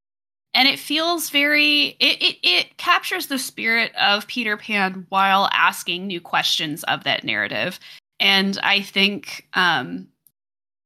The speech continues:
for whatever reason that I s-, did not watch it after the first couple of times, like, I, I do feel like this movie is good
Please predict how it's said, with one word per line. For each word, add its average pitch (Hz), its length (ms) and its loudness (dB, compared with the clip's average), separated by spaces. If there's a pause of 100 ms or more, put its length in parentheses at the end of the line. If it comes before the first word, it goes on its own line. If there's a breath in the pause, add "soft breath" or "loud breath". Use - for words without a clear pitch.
(800)
for 233 220 4
whatever 262 460 4
reason 277 520 4
that 220 120 4
I 202 220 4
s-, - 160 -4
did 226 180 0
not 202 240 4
watch 196 300 4
it - 80 -2
after 185 400 0
the 196 80 -8
first 190 260 0
couple 185 260 -2
of 175 120 -6
times, 170 500 0
like, 170 320 4
I, 196 420 2
I 202 120 2
do 247 280 -2
feel 254 220 -4
like 196 180 0
this 190 200 -6
movie 180 240 -4
is 175 260 -4
good 170 460 -4